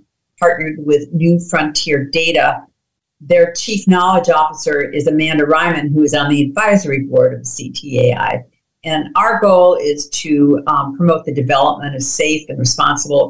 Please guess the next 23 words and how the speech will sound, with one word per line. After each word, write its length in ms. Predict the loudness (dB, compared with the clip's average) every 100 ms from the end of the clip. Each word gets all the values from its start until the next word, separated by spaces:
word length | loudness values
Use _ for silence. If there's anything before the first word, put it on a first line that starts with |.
| -2
cannabis 400 | -4 -2 -4 -6
tourism 640 | -2 -2 0 0 -2 -6 _ -20 _ _
and 140 | -2 4
unify 640 | 4 4 -2 -2 -2 -6 -12 _
the 120 | -6 -2
cannabis 680 | 0 0 0 0 0 -6 -12 _
and 160 | -8 -6
the 60 | -6
tourist 420 | 0 2 2 -2
industry 640 | -4 -4 -4 -2 -2 -6 -12 _ _ -6
and 200 | -4 -2
advocate 580 | 0 0 2 0 -2
for 120 | -6 -6
enabling 720 | 0 2 2 0 0 -2 -4 -2
regulatory 680 | 0 2 0 0 -2 0
environment 560 | 2 4 4 4 2 2
and 120 | 0
support 560 | -2 -8 _ 0 0 -8 _
best 400 | -2 -2 -8 _
practices 640 | -2 -2 -2 -4 -4 0
in 140 | 0 0
the 60 |
space. 580 | -2 0 0 0 -6 -10